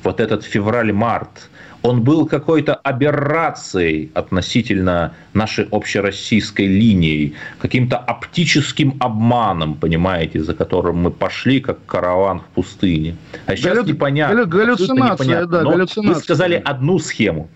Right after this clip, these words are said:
Speaker 1: Я вам скажу вторую. Экспорт товаров агропромышленного холдинга из Беларуси — это миллиард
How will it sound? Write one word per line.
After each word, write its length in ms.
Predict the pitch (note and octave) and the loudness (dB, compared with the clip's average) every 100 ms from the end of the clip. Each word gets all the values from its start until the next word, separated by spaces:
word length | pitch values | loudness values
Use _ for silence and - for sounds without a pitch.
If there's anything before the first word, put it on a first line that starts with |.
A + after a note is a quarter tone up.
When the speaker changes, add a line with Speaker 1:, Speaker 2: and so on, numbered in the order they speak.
| - - - | -20 -18 -2
Speaker 1:
Я 120 | A2 | 0
вам 100 | D3+ | 0
скажу 200 | C#3+ D#3 | 0 0
вторую. 680 | D3+ D3+ D3 F3 A#2 D#2+ D#2 - - - - - - - - - | 0 0 2 2 2 0 -4 -12 -20 -20 -20 -20 -20 -20 -4 0
Экспорт 640 | G3 G3 - - - - - _ _ - - - - | 0 -2 -4 -4 -4 -8 -20 _ _ -20 -20 -20 -4
товаров 480 | C#3+ C3+ F3 C#3 G#2 - _ - | -2 2 0 0 -4 -10 _ -8
агропромышленного 920 | C#3 B2+ C3+ C#3 C#3 D3+ D3+ B2 B2+ | -6 -2 -2 0 0 0 0 2 2
холдинга 560 | B2 E3 E3+ A#2 F#2 E2+ | 2 2 2 2 0 0
из 220 | - F2 | 0 0
Беларуси — 580 | G2 G#2+ G#2 F#2+ - - | 2 2 2 0 -2 -2
это 200 | C3 D3 | -2 2
миллиард 600 | C#3+ C#3+ D3 D#3 F#3 G#3+ | 4 4 4 2 -2 -6